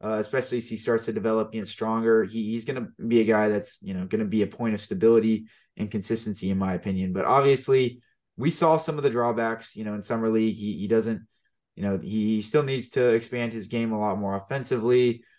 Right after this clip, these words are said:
Um, and, you know, even on defense, um, he, he tends to sometimes be, like, out of position sometimes, just making those rookie mistakes. Um, you know, do, do you think that Dallas's ceiling,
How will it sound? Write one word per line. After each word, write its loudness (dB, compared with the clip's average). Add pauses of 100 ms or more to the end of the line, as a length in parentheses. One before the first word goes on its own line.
(220)
Um, -2
and, -6
you -6
know, 0
even 0
on 2
defense, -4
um, -2
he, -2
he -2
tends -2
to 0
sometimes -4
be, 0
like, 0
out 0
of -4
position -4
sometimes, -2
just -14
making -4
those -2
rookie -4
mistakes. -2 (640)
Um, -2 (120)
you -2
know, 0
do, -2 (200)
do -2
you 0
think 0
that 4
Dallas's 2 (200)
ceiling, -2